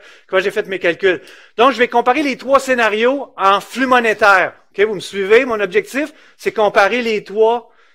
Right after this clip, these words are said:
les trois scénarios de financement. Donc, l'achat à financement, la location,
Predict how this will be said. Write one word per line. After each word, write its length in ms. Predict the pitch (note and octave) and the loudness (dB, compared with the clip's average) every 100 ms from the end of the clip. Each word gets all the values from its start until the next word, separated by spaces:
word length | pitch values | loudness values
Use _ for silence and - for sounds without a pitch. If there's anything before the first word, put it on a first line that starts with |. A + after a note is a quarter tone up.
| _ | _
les 220 | D#3 E3 | -4 -4
trois 220 | D#3+ F#3 G3+ | -2 -2 -2
scénarios 580 | G#3+ G3 E3+ F3+ G3+ | -2 -2 0 0 0
de 100 | G3+ | 0
financement. 580 | F3+ - E3+ D3+ F3 D#3 | -4 -4 -6 -6 -6 -2
Donc, 260 | D3+ D#3 - | -2 -2 0
l'achat 400 | F3+ E3+ B3 A#3 | 0 0 0 0
à 20 | |
financement, 640 | A#3 A3+ G#3 G#3+ A3+ B3+ C4 _ _ _ _ _ _ _ | -2 -6 -6 -4 -2 -2 -6 _ _ _ _ _ _ _
la 160 | D#3+ E3 | 2 4
location, 960 | F#3 F#3 G3 F#3 - A3 A3+ A3+ A3 | 4 2 2 2 2 2 2 0 -4